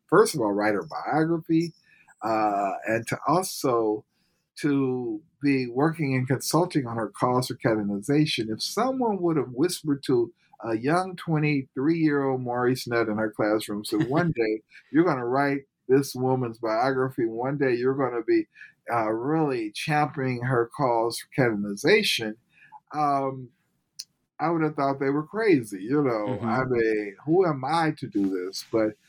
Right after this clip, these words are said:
Speaker 1: my love for her is so great that I, I would spend the rest of my living days promoting her sanctity, her holiness, her beauty, and her value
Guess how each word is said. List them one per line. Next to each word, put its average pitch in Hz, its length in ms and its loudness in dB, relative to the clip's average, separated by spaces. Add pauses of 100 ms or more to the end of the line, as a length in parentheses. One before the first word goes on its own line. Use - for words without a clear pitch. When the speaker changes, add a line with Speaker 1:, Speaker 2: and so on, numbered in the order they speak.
(220)
Speaker 1:
my 139 140 -2
love 135 340 0
for 123 80 -12
her 117 260 0
is 107 120 -6
so 127 300 0
great 107 520 -2
that 104 160 -2
I, 101 440 -2
I - 20 -2
would 104 200 0
spend 117 520 -2 (180)
the 104 60 -2
rest 113 420 0
of 104 80 0
my 104 240 0
living 107 480 0
days 101 680 -2 (420)
promoting 110 560 -2 (380)
her 117 120 2
sanctity, 113 800 0 (220)
her 104 160 -6
holiness, 107 840 -4 (440)
her 110 260 2 (220)
beauty, 104 560 0 (520)
and 107 180 -6
her 101 320 -2
value 110 640 0